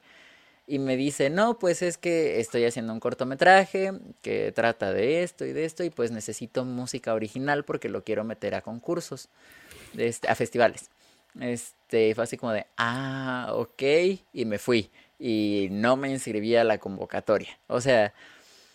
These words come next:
había requisitos que cumplí para la convocatoria, pero así que dijera formalmente decirle, "Oye, me quiero inscribir",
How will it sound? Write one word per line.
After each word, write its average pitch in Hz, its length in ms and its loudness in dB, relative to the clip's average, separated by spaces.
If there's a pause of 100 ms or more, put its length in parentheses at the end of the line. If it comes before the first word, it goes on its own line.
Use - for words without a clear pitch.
(560)
había 202 480 12
requisitos 208 720 6
que - 160 0
cumplí 160 440 2
para 175 200 6
la 139 120 6
convocatoria, 143 640 2
pero 123 160 2
así 135 160 -2
que 160 120 0
dijera 135 580 4
formalmente 143 800 2
decirle, 135 440 0
"Oye, 160 160 0
me 151 140 -4
quiero 147 140 -6
inscribir", 143 420 -2